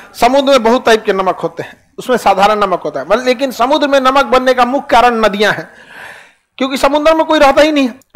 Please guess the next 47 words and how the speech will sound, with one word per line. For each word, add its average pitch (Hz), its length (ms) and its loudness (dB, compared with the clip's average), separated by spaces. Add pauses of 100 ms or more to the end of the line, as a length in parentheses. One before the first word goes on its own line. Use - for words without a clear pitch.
इस 214 140 -8
वजह 254 140 2
गली 247 300 0
मोहल्ला 262 320 2
बकोट 262 360 0
वकोट 247 260 0
के 240 80 0
ना, 233 140 2
कहीं 240 400 -2
ना 254 80 0
कहीं 240 220 0
से 247 100 0
क्या 233 160 4
लाती 202 260 2
हैं 170 80 -6
सर? 151 140 -10
नमक 202 360 -2
वमक 214 340 0
लेके 180 240 0
आते 131 240 -2
हैं - 60 -16
सर, 139 280 -16 (320)
ले 240 180 2
आके 262 200 2
उलाद 254 220 2
देते 240 240 -2
हैं 240 80 2
सर 233 80 0
क्या 208 320 2
समुद्र 208 440 0
में, 170 120 -8 (340)
और 208 60 2
समुद्र 262 420 2
को 269 100 0
कहीं 262 220 0
जाना 254 260 2
नहीं 285 160 0
है 262 60 2
वहां 247 200 2
पे, - 100 -8
उसका 254 260 -4
पानी 247 280 -2
क्या 262 140 4
हो 240 60 6
जाता 214 180 2
है? 160 100 0
खारा। 160 280 2